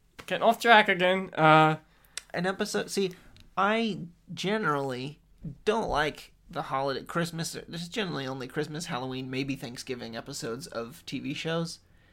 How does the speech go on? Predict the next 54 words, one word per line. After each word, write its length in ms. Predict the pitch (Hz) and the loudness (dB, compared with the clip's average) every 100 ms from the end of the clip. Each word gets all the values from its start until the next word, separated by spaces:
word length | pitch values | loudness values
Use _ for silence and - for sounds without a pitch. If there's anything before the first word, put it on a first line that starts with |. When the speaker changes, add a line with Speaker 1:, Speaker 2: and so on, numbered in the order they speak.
| _ | _
Speaker 2:
and 160 | - - - _ - | -14 -14 -16 _ -2
I, 160 | 220 233 - - - - | 0 -2 -8 -20 -14 -4
they're 100 | 254 | -2
usually 320 | 254 226 226 | -2 -4 -2
not 220 | 202 185 | -2 0
that 180 | 180 165 | 0 0
good. 280 | 165 127 - - - | -2 -2 -6 -14 -4
Like, 200 | 156 156 | -4 -4
compared 300 | 156 214 170 | -2 -2 0
to 40 | |
the 80 | 147 | -2
normal 360 | 139 165 175 147 | -2 -2 0 0
episode, 380 | 156 - 135 135 | -2 -4 -4 -4
they're 100 | 147 | -4
just 200 | 170 165 | -6 -4
not 200 | 170 185 | -4 -4
as 100 | 170 | -2
good. 360 | 226 143 107 - _ _ _ - - - - | 0 0 -4 -14 _ _ _ -20 -20 -20 0
Speaker 1:
Well, 120 | 196 | 6
I 140 | 185 240 | 10 10
don't 140 | 262 | 12
like 180 | 226 220 | 10 8
it 100 | 208 | 4
when 120 | 196 | 4
they 100 | 185 | 4
get 200 | 175 180 | 4 2
too 720 | - - 208 214 202 185 170 170 _ _ | -2 0 2 4 4 2 -2 -4 _ _
magical 760 | 131 131 131 156 185 190 190 185 | -4 0 2 2 2 6 6 6
in 120 | 170 | 4
a 80 | 160 | 4
show 260 | - 175 160 | 6 6 8
that, 260 | 151 147 - _ - | 6 2 -10 _ -6
where 280 | 147 147 143 | 2 6 10
that 140 | 151 | 10
Speaker 2:
Oh, 40 | 165 | 10
Speaker 1:
doesn't 200 | 165 147 | 6 4
Speaker 2:
yeah. 60 | |
Speaker 1:
happen. 520 | - 175 175 127 120 131 | 4 4 4 2 -4 -4
Speaker 2:
Yeah. 320 | 135 127 123 | -4 -2 8
Speaker 1:
Yeah, 120 | 165 | 8
I 20 | |
don't 140 | 185 180 | 10 6
like 180 | 175 | 4
when 120 | 160 147 | 4 2
it 60 | |
does 160 | 139 135 | 4 6
Speaker 2:
Well, 80 | 156 | 8
Speaker 1:
that. 220 | 131 - | 6 6
Speaker 2:
can 60 | 147 | 2
Speaker 1:
I, 40 | |
Speaker 2:
you, 200 | 151 131 | 2 -2
Speaker 1:
I 60 | 147 | -2
Speaker 2:
you 60 | 151 | 0
Speaker 1:
want 140 | 190 | 0